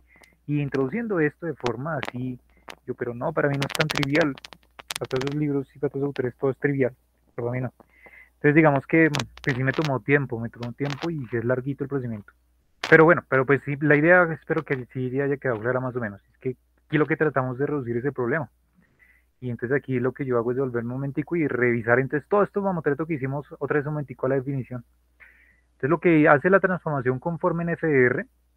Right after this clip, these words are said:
es decir, vale, las ecuaciones de campo derivan del formalismo métrico F D R y pueden ser colocadas más simplemente desarrollando una transformación conforme sobre la métrica, específicamente el tensor métrico.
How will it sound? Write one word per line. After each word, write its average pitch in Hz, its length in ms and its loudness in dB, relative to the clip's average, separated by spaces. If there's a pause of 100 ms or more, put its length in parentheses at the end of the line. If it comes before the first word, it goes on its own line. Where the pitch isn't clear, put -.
(220)
es 135 80 2
decir, 143 220 0
vale, 151 220 6
las 120 140 2
ecuaciones 127 400 -4
de 202 80 -2
campo 147 320 -2
derivan 135 260 -2
del 143 160 0
formalismo 135 580 -4
métrico 156 580 -6
F 120 260 -4
D 127 200 2
R - 100 -4 (160)
y 131 100 -6
pueden 127 220 -2
ser 135 160 -4
colocadas 127 420 -2
más 131 160 -4
simplemente 151 520 -6
desarrollando 117 580 -6
una 131 180 -8
transformación 110 640 -8
conforme 131 540 -2 (480)
sobre 120 200 4
la 107 120 4
métrica, - 380 0
específicamente 123 600 -2
el 135 80 -4
tensor 113 260 -6
métrico. - 360 -4